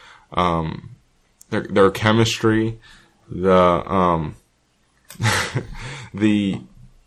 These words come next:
I, every episode is just really interesting, and it hooks you. It's one of those shows that hooks you from the first episode.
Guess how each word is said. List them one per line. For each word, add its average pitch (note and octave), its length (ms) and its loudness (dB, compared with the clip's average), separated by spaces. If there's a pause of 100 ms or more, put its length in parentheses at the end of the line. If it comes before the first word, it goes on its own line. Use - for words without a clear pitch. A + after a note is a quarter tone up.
(640)
I, G#2+ 200 0 (320)
every C#3+ 300 6
episode G#2 460 6
is F#2 200 4
just F#2+ 260 0
really G2 260 2
interesting, F#2 540 0
and G#2 180 2
it A#2+ 140 6
hooks D3+ 300 4
you. A#2+ 140 4
It's A2 140 2
one D3 120 4
of F3+ 60 4
those F#3 160 4
shows A2 340 2
that F#2+ 120 2
hooks A2 260 -2
you A2+ 80 0
from G#2 160 -4
the F2+ 40 -2
first - 260 0
episode. - 380 -4